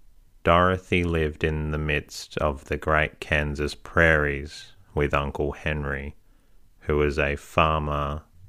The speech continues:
and Aunt Em, who was the farmer's wife.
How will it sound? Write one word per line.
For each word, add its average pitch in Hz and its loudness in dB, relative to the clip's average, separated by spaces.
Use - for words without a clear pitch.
and 71 0
Aunt 76 2
Em, 71 -2
who 76 2
was 71 -4
the 76 -6
farmer's 73 -2
wife. 73 -4